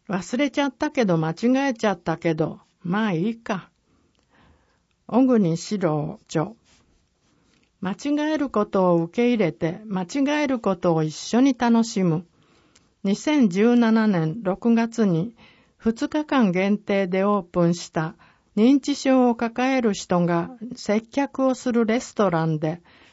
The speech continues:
本当にあった物語を紹介。企画の発起人である著者の解説も掲載。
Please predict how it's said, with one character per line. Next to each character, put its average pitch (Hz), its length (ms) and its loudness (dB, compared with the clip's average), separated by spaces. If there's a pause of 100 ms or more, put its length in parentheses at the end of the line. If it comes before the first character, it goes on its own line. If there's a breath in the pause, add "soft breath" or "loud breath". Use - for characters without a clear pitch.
本 277 280 2
当 285 260 0
に 254 160 6
あ 254 80 2
っ 254 80 -4
た - 180 -4
物 180 280 2
語 214 80 -2
を 214 40 -2
紹 170 800 0
介。 156 320 -8 (800 soft breath)
企 247 320 -4
画 269 80 2
の 247 140 6
発 220 240 4
起 262 180 4
人 254 280 8
で 233 120 2
あ 233 100 2
る 185 100 0
著 202 200 -2
者 240 160 0
の 175 140 2
解 180 260 -2
説 180 320 -2
も 170 180 2
掲 160 300 -4
載。 151 420 -6